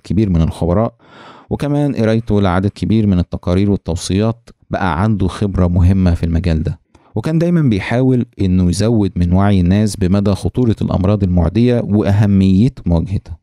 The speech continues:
ومن محاضراته الشهيرة محاضرة تيد سنة ألفين وخمستاشر، واللي شرح فيها مدى هشاشة الوضع الصحي العالمي في مواجهة أي وباء قادم، وإن الوضع وقتها ينذر بكارثة محتملة، لدرجة إن من كتر كلامه عن كوارث الأوبئة المحتملة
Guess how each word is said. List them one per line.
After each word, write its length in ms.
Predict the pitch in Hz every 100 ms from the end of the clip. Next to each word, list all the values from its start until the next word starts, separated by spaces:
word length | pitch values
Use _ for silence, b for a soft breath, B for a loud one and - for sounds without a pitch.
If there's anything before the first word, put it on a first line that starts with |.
| -
ومن 180 | 113 151
محاضراته 440 | 165 180 165 180
الشهيرة 540 | 180 - 110 127 135 123
محاضرة 460 | 101 - 117 104 - -
تيد 220 | 107 98
سنة 260 | - 87 -
ألفين 260 | - 107 104
وخمستاشر، 680 | 90 82 - 120 117 113 107 B B B -
واللي 140 | 139
شرح 260 | - 190 190
فيها 260 | 156 165
مدى 220 | 139 151 143
هشاشة 420 | 120 113 127 120
الوضع 300 | 90 107 110
الصحي 380 | 92 - 131 113
العالمي 480 | 92 80 101 120 117
في 160 | 117 95
مواجهة 340 | 101 110 98 - -
أي 280 | 131 135 117
وباء 360 | 95 92 110 _
قادم، 280 | 95 82 143 _ B B B B
وإن 260 | 101 107 101
الوضع 460 | 92 95 110 95 82
وقتها 540 | 87 - 107 117 113
ينذر 460 | - 104 117 90 85
بكارثة 580 | 85 - 85 104 - 101
محتملة، 500 | - - 95 80 90 b b -
لدرجة 360 | 110 135 139 -
إن 80 | 104
من 160 | 95 92
كتر 240 | 120 110
كلامه 460 | - 101 120 123 101
عن 180 | 85 90
كوارث 420 | 95 110 113 -
الأوبئة 460 | 87 90 92 113
المحتملة 600 | 101 87 - 117 120 123